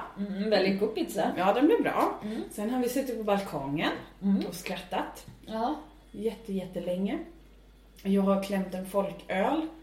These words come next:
Speaker 1: Mm.
Speaker 2: För jag behövde det.
Speaker 1: Jaha.
Speaker 2: Ingen ska döma mig för det.
Speaker 1: Det är fredag.
Speaker 2: Det är faktiskt
Speaker 1: Det är efter
Speaker 2: fredag.
Speaker 1: fem. Jag tycker att det är lugnt.
Speaker 2: Ja, det var ju faktiskt bara en folköl också.
Speaker 1: Mm.
Speaker 2: Och det var ju, alltså, det var ju ganska många som satt på den här parkbänken.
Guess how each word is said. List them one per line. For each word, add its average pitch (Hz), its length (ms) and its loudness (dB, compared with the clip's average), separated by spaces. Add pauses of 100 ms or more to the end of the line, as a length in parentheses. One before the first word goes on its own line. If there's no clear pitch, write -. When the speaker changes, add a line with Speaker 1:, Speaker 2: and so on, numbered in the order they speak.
(200)
Speaker 1:
Mm. 247 400 2 (240)
Speaker 2:
För 214 60 2
jag 202 160 6
behövde 202 640 6
det. 196 260 6 (280)
Speaker 1:
Jaha. 226 440 0
Speaker 2:
Ingen 196 220 4
ska 277 160 2
döma 285 300 8
mig 254 300 4
för 269 100 2
det. 254 280 2 (360)
Speaker 1:
Det 214 220 0
är 196 80 -2
fredag. 202 600 2 (180)
Speaker 2:
Det 160 140 2
är 165 100 0
faktiskt 196 180 -4
Speaker 1:
Det 247 140 4
är - 40 2
efter 202 200 2
Speaker 2:
fredag. 214 240 0
Speaker 1:
fem. 196 480 0
Jag 202 160 -4
tycker 180 240 -8
att - 120 -14
det - 60 -14
är - 40 -14
lugnt. - 120 -20 (140)
Speaker 2:
Ja, - 280 -2 (500)
det 185 160 -2
var 165 160 2
ju 165 60 -2
faktiskt - 240 -10
bara 156 120 -2
en 156 260 -2 (160)
folköl - 440 -8
också. - 180 -10
Speaker 1:
Mm. 214 340 -4
Speaker 2:
Och 170 100 -2
det 170 100 0
var 170 120 4
ju, 151 260 2 (240)
alltså, 156 260 -6
det 156 120 -2
var 156 120 2
ju 151 240 2
ganska 165 340 -2
många 180 320 6
som 175 100 -4
satt - 280 -6
på 165 60 -4
den 147 100 0
här - 120 -6
parkbänken. 147 600 -4